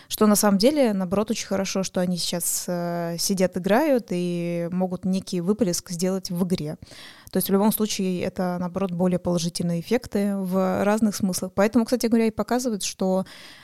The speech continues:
как говорится, накал страстей молодежь меньше испытывает, потому что она более активно сидит за компьютером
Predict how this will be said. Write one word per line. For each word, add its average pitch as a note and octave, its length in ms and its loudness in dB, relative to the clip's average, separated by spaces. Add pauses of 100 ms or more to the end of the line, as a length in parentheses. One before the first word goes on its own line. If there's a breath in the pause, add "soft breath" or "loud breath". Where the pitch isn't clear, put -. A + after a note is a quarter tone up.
(140 loud breath)
как G3 180 0 (140)
говорится, G3+ 400 0
накал A3 380 4
страстей A3 480 0
молодежь G#3+ 480 2
меньше G3 400 4
испытывает, A#3 580 -2
потому F#3 280 -4
что F3+ 240 -4
она G3 360 -2
более G3 300 4
активно G3+ 260 2
сидит F#3+ 360 0
за G3+ 120 2
компьютером F3 920 -4